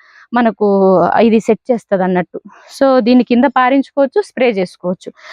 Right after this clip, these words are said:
ఇది భస్మ రసాయనం. తర్వాత ఇక్కడ మీరు చూస్తున్నది లెమన్ బయో ఎంజైమ్ already అందులో ఫిల్టర్ చేసుకున్నాం. ఇది కూడా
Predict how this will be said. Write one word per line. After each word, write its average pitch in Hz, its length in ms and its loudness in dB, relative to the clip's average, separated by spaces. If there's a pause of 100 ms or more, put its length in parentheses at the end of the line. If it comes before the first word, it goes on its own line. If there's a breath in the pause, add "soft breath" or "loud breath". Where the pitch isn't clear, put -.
(140 loud breath)
ఇది 262 80 2
భస్మ 247 280 -2
రసాయనం. 196 360 0
తర్వాత 285 380 0
ఇక్కడ 285 180 -2
మీరు 269 200 4
చూస్తున్నది 277 600 2
లెమన్ 277 300 4
బయో 262 160 2
ఎంజైమ్ 269 280 2
already 240 280 0
అందులో 240 200 2
ఫిల్టర్ 247 340 -2
చేసుకున్నాం. 240 380 0
ఇది 226 160 2
కూడా 294 220 2